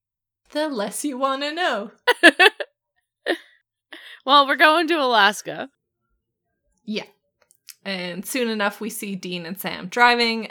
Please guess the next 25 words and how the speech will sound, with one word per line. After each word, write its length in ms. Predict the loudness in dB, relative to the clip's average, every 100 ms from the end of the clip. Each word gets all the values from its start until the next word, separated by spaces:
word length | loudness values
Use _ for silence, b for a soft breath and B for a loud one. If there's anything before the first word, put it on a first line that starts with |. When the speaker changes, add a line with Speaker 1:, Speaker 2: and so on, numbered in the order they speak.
| -8
Speaker 1:
Sam 440 | -6 -2 -2 -2
has 320 | -4 -4 -4 -8
his 380 | -8 -8 -10 -10
cell 320 | -6 -2 -2
phone 580 | -2 -4 -4 -6 -8 -12 -14 -20 _ _
not 500 | -14 -6 -2 -2 -4 -8
muted. 680 | -8 -2 0 2 0 -6 -12 B B B B B B _ -20 -14
Uh, 200 | -12 -12 -16 -18 _
okay, 380 | -2 -2 -6 -6
boomer. 680 | -4 -4 0 2 2 2 0 2 4
Speaker 2:
<laughs> 200 | 4 4
Speaker 1:
He's 140 | 4 4
texting 680 | 4 4 4 2 2 0 0
a 100 | 0
lot 380 | 2 4 4 2
with 200 | 0 0
Eileen, 840 | 0 0 -2 -4 -4 -4 -4 -6
and 340 | -4 -4 -4
even 300 | -6 -6 -6
Dean's 300 | -6 -6 -8
getting 260 | -8 -10 -8
irritated 520 | -10 -10 -8 -8 -10 -10
with 140 | -12
this 180 | -8 -8
chiming. 600 | -10 -12 -14 -16 -16